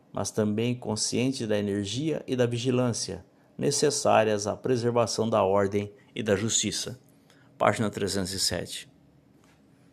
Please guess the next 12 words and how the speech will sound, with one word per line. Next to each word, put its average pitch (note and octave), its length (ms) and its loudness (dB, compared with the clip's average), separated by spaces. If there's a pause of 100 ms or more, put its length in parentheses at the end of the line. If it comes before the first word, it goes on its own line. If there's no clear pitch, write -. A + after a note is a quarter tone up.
(1700)
Graças C3 440 4
a C3 40 6
Deus, C3+ 440 4
estamos C3+ 440 2
tendo A#2+ 260 2
a A#2 40 8
oportunidade A2+ 760 2
de A#2 80 2
ouvir G#2+ 220 0
através G#2 500 2
da G#2 80 2
leitura G#2+ 640 2